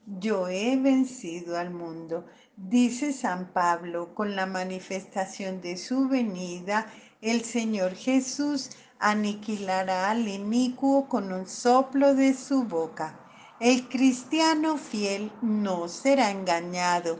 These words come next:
San Pablo, cuando comenta lo referente a la segunda venida de Jesús y la aparición del anticristo, les dice a los cristianos de Tesalónica:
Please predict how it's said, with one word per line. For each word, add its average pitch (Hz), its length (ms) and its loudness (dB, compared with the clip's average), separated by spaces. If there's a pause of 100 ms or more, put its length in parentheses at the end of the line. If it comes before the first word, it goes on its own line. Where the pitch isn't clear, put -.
(260)
San 226 480 2
Pablo, 247 640 4 (680)
cuando 185 460 2
comenta 202 720 -2
lo 202 180 -2
referente 185 1040 -4
a 202 120 2
la 196 180 2
segunda 202 540 -2
venida 185 600 -2
de 220 160 -2
Jesús 277 580 -2
y 226 60 0
la 196 180 2
aparición 190 640 -2
del 196 180 -6
anticristo, 233 1000 -2 (340)
les 240 260 6
dice 220 340 0
a 285 60 6
los 208 300 0
cristianos 196 800 -2
de 190 120 -2
Tesalónica: 175 960 -4